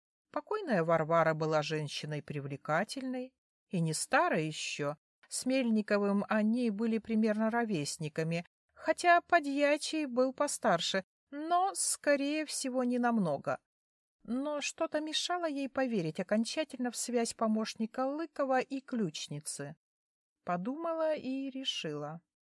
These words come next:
«Давай-ка завтра твоего Гаврилу проведаем. Я и сама с ним поговорю». «Отчего же не поговорить?» согласилась Варвара. «Там и отобедаем. У Гаврилы пироги с потрохами знатные.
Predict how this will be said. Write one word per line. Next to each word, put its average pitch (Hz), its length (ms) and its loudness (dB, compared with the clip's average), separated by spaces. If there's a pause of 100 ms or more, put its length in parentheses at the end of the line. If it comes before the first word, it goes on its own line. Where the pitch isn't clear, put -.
(720)
«Давай-ка 294 400 -4
завтра 180 500 -2
твоего 185 460 -2
Гаврилу 262 500 0
проведаем. 156 800 -4 (680)
Я 208 220 0
и 208 40 0
сама 196 340 0
с - 100 -6
ним 147 180 -6
поговорю». 147 540 -6 (1160)
«Отчего 403 640 0
же 156 160 -2
не 165 100 -2
поговорить?» 160 640 0
согласилась 160 840 -2
Варвара. 160 500 2 (340)
«Там 403 340 -2
и 190 200 0
отобедаем. 311 960 0 (300)
У 359 260 4
Гаврилы 330 540 0
пироги 294 460 0
с - 100 -8
потрохами 285 580 0
знатные. 165 840 -4